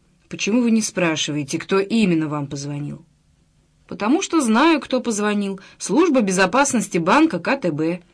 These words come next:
Или я ошибся?" У позвонившего произошла некоторая заминка. Очевидно, он был поражен такой реакцией. "Вы действительно профессионал", сказал с явной досадой позвонивший. "Похоже, мы вас просто недооценили.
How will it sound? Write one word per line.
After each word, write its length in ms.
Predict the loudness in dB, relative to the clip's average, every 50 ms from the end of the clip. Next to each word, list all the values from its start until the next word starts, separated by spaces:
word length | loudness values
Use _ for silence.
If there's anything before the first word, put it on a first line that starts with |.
| _ _ _
Или 180 | 0 2 2 4
я 200 | 4 6 4 4
ошибся?" 540 | 2 0 -2 -4 -6 -8 -12 -14 -14 -16 -20 _ _ _ _ _ _ _ _ _ _ _ _ _ _ _ _ _ _ _ _ -8
У 60 | -2
позвонившего 720 | 0 0 2 2 2 4 6 6 6 6 4 2 0 0 0
произошла 600 | 0 0 0 2 2 2 0 2 2 2 2 2
некоторая 600 | 2 2 2 2 0 0 -2 -2 -2 -2 -2 -2
заминка. 580 | 0 0 2 2 2 2 0 -2 -6 -10 -14 -16 _ _ _ _
Очевидно, 520 | -6 -4 -2 -2 0 0 0 0 0 0 0
он 160 | 0 0 0
был 160 | 0 0 2
поражен 500 | 2 2 2 2 2 0 0 0 0 0
такой 280 | -2 -4 -4 -4 -2 -2
реакцией. 640 | -2 -2 -4 -4 -8 -10 -12 -12 -12 -14 -16 -20 _ _ _ _ _ _ _ _ _ _ _ _ _ _ _ _ _
"Вы 160 | 0 0 2
действительно 680 | 2 2 0 0 0 0 0 0 0 0 0 0 2
профессионал", 800 | 0 0 -2 -2 -2 -4 -2 -2 0 0 0 0 -2 -2 -6 -10 -14 _ _ _ _ -20 -20 -20 -20 _ _
сказал 500 | -10 -6 -4 -2 -2 0 2 2 2 2
с 80 | 0 0
явной 340 | 2 2 2 4 2 2 0
досадой 480 | 0 0 -2 -2 -2 -2 -2 -2 -2
позвонивший. 800 | -2 -4 -4 -2 -2 0 0 0 -2 -2 -4 -6 -8 -8 -14 -20 _ _ _ _ _ _ _ _
"Похоже, 440 | -4 -2 -2 0 2 2 2 4 4
мы 100 | 4 4
вас 220 | 4 4 2 2
просто 420 | 0 -2 0 0 0 0 0 2 4
недооценили. 880 | 4 4 6 4 4 2 2 2 2 4 4 2 0 -2 -2 -4 -6